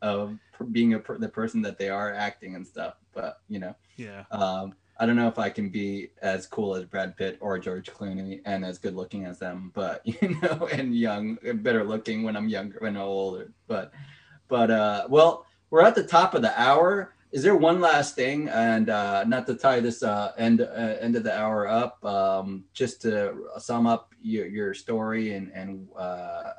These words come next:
Speaker 1: uh, anything about you wanna mention about yourself or your podcast, uh, Johnny Rubes?
Speaker 2: Uh, all I can say is, uh, look forward to the new season, January two thousand twenty-one.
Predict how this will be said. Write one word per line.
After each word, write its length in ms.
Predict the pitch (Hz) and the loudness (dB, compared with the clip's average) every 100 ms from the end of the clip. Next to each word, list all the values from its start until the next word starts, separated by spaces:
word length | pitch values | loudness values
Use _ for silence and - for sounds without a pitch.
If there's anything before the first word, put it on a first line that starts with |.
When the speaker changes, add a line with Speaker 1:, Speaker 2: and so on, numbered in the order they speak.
| - | -12
Speaker 1:
uh, 300 | - - - - | -12 -10 -12 -12
anything 360 | 98 95 101 98 | -12 -10 -10 -8
about 280 | 95 95 | -6 -8
you 80 | 98 | -8
wanna 160 | 98 98 | -8 -6
mention 380 | 98 98 - 98 | -6 -8 -8 -10
about 180 | 95 | -8
yourself 460 | 92 98 104 98 - _ | -8 -8 -4 -4 -6 _
or 320 | 85 85 78 95 | -12 -10 -12 -14
your 160 | 92 | -14
podcast, 560 | - 120 - 101 107 - _ _ _ _ _ _ _ - | -12 -12 -10 -12 -12 -14 _ _ _ _ _ _ _ 0
uh, 280 | 98 92 90 | 0 0 -4
Johnny 260 | 101 101 | -4 -4
Rubes? 380 | 98 101 98 - _ _ _ _ - - - _ - | -2 -2 -4 -12 _ _ _ _ -20 -20 -20 _ -10
Speaker 2:
Uh, 20 | 120 113 113 | -4 -2 2
all 140 | 123 | 2
I 40 | 143 | 2
can 140 | 147 | 0
say 300 | - 151 143 | 2 4 4
is, 320 | 143 139 - | 4 0 -2
uh, 260 | 123 120 113 | -2 0 2
look 240 | 120 139 | 2 0
forward 400 | - 156 147 139 | 0 2 4 2
to 300 | - 139 131 | 0 0 2
the 100 | 123 | 2
new 200 | 117 131 | 2 2
season, 440 | 135 151 143 160 139 | 2 -2 -2 0 0
January 500 | 131 131 131 131 127 | 2 2 2 2 -2
two 200 | - 135 | -4 -2
thousand 420 | 127 123 120 110 | 0 0 0 -4
twenty-one. 760 | - 135 117 117 127 147 170 | -2 -2 0 0 2 0 -2